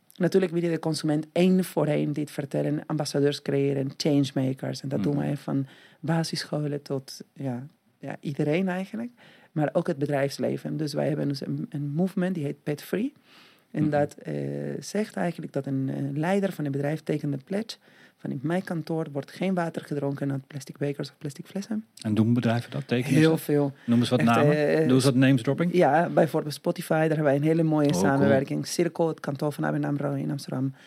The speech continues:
Speaker 2: Mhm.
Speaker 1: Eh, ook, maar echt kleine kantoren. En wij zijn ook in gesprek met Google om te kijken hoe wij dat kunnen doen, want ze hebben heel veel medewerkers. En heel vaak is, heb je een cateraar tussen. Of,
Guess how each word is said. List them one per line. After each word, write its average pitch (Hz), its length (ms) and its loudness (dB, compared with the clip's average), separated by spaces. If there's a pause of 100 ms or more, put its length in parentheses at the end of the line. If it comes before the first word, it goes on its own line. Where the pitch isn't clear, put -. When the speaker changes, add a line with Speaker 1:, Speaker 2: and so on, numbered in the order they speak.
(180)
Speaker 2:
Mhm. - 180 -2
Speaker 1:
Eh, 147 300 2 (120)
ook, 147 400 2 (240)
maar 135 320 -2
echt 151 200 -6 (160)
kleine 160 340 2
kantoren. 143 440 0
En 135 100 0
wij 139 80 2
zijn 143 160 0
ook 143 100 -2
in 147 80 -4
gesprek - 280 -8
met 151 320 -2
Google 147 420 2 (300)
om 160 80 -4
te 147 60 -8
kijken 156 200 -4
hoe 151 100 -6
wij 160 120 -2
dat 147 160 -2
kunnen 160 240 2
doen, 147 220 4
want 147 140 -4
ze - 60 -14
hebben 143 180 -4
heel 156 180 2
veel 156 140 -6
medewerkers. 143 760 0 (260)
En 160 120 0
heel 208 240 2
vaak 180 380 -4
is, 156 260 -2
heb 151 200 -4
je 151 80 0
een 143 160 -6
cateraar 156 480 0
tussen. 135 540 -2
Of, 139 180 -4